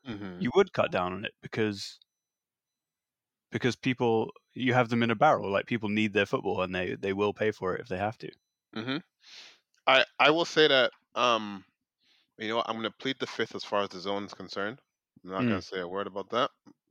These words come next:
Speaker 1: Can't
Speaker 2: Mm-hmm.
Speaker 1: be on record. Um, yeah, Fubo, I think everyone already bought it for themselves. Like, it's such a terrible interface and a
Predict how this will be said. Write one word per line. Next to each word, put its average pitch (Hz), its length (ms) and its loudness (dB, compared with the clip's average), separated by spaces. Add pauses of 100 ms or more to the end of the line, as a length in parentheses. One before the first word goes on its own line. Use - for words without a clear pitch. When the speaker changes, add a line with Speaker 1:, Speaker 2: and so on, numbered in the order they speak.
Speaker 1:
Can't - 20 -8
Speaker 2:
Mm-hmm. 98 180 -2
Speaker 1:
be 107 80 -2
on 95 100 -2
record. 113 340 0 (540)
Um, 98 560 4 (1900)
yeah, 110 180 6
Fubo, 175 920 -2 (240)
I 135 80 8
think 190 220 4
everyone 131 500 4
already 104 600 0 (240)
bought 87 200 2
it 82 200 -6
for - 160 -8
themselves. 85 720 -8 (920)
Like, 135 320 6 (200)
it's 156 180 4
such - 240 2
a 220 140 -6
terrible 110 840 -2 (100)
interface 98 680 -4
and 107 100 0
a 101 80 2